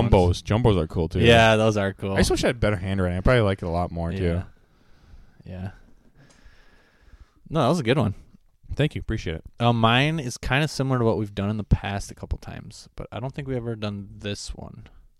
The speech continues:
Speaker 1: Going top five fall activities. I feel
Speaker 2: Okay.
Speaker 1: like fall is
Speaker 2: I
Speaker 1: in
Speaker 2: think
Speaker 1: full
Speaker 2: we've done
Speaker 1: swing right now. We've done winter, I know, I think.
Speaker 2: the
Speaker 1: Or s-
Speaker 2: winter. I think we did summer too.
Speaker 1: Yeah.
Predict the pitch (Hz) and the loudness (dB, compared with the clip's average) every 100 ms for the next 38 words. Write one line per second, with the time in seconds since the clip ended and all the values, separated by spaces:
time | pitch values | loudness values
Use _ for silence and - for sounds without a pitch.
0 | _ _ _ _ _ - 127 - 113 127 | _ _ _ _ _ -6 -6 -2 0 -2
1 | _ - 117 117 - 104 104 117 113 107 | _ 2 4 2 -2 0 2 2 0 -8
2 | _ - 107 104 98 - - - - - | _ -6 -4 -4 -6 -12 -20 -20 -14 -14
3 | _ _ _ _ - 120 131 - 107 104 | _ _ _ _ 0 4 4 2 2 2
4 | 110 104 101 147 165 151 101 101 95 92 | 2 0 2 2 4 2 2 -2 -6 -8
5 | - - - 110 113 101 101 - 107 104 | -10 -10 -4 0 2 2 -2 -4 -6 -4
6 | 104 104 - 104 - 92 90 92 104 95 | -6 -6 -8 -10 -6 -6 -4 -4 -2 -2
7 | 113 131 - - - 104 90 95 95 98 | -2 -6 -8 -12 -8 -8 -4 -2 0 -2